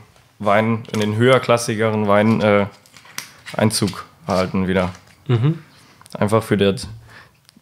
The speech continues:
Speaker 1: geht einfach, äh, finde ich, dieses krachende Geräusch vom Schrauber ist einfach, äh, äh, so unästhetisch, wie er eigentlich auch aussieht. Also gerade jetzt hier der einfache Verschluss.
Speaker 2: Ja, aber gerade für die, äh,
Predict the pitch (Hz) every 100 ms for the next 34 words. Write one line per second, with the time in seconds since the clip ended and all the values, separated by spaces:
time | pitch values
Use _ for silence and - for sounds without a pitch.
0 | _ _ - 123 101 113 117 113 - 110
1 | 104 98 - _ - 113 110 - 104 104
2 | 92 - - _ _ _ _ _ _ -
3 | - 117 117 135 117 110 110 101 92 104
4 | 123 - 113 104 - 104 117 117 104 104
5 | - - 110 113 104 - - - - 104
6 | - 95 95 104 90 120 117 - 110 113
7 | 107 - - _ _ _ - - _ _
8 | - 107 107 98 98 107 110 98 98 -
9 | 107 - 95 92 95 92 - 101 98 98
10 | - 101 98 104 - 101 95 92 - _
11 | _ - - - 98 87 - - - 107
12 | 92 92 98 104 113 - 117 113 110 110